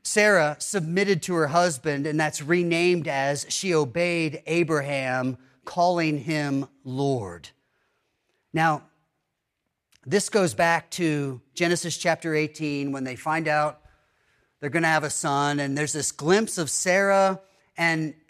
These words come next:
she's not at her best moment here. Uh, and she kinda just laughs and, and makes a reference to finally having a child by her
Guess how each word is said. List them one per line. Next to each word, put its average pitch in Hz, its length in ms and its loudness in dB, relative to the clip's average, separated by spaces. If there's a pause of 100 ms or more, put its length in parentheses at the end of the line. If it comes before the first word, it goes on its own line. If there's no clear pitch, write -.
(180)
she's 170 240 -4
not 214 200 4
at 185 100 -2
her 185 120 0
best 160 560 -2
moment 151 520 -2
here. 135 420 -6 (500)
Uh, 143 460 0 (200)
and 170 140 -4
she 185 100 -6
kinda 226 280 2
just 175 240 -2
laughs 180 580 4
and, 170 340 -6
and 170 140 -6
makes 190 240 0
a 185 60 2
reference 180 600 0
to 165 500 0 (300)
finally 185 360 4
having 180 320 2
a 151 60 -2
child 170 720 0
by 160 280 4
her 160 360 0